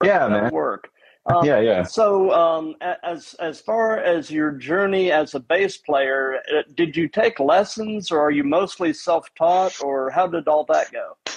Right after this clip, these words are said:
Speaker 1: Okay. Um, when I got the bass, I think the extent of bass lessons for the majority of my time on the instrument, uh, consisted of the V H S that came with my first bass,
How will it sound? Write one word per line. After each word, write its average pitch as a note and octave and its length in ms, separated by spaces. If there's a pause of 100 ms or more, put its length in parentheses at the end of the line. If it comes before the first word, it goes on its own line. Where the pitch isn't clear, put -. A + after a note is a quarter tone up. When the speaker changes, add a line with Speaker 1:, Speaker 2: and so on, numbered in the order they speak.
(220)
Speaker 1:
Okay. G2+ 420 (720)
Um, G2+ 460 (880)
when B2 100
I A#2 100
got C#3+ 260 (100)
the B2 80
bass, G#2 600 (240)
I G2 180
think G#2 380 (200)
the G2 260 (140)
extent - 500
of G2+ 240
bass G2+ 300
lessons A2 440
for G2 140
the F2+ 60
majority F2+ 580
of G#2 180
my F#2 360 (120)
time G2 280
on F#2+ 80
the E2+ 100
instrument, B2 640 (160)
uh, E2+ 380 (300)
consisted G#2 520
of F2+ 400 (600)
the F#2 180
V G2 160
H G2 220
S G2+ 240
that F#2 200 (120)
came F#2+ 300
with G2+ 180
my F#2 160
first G2 320
bass, F#2+ 480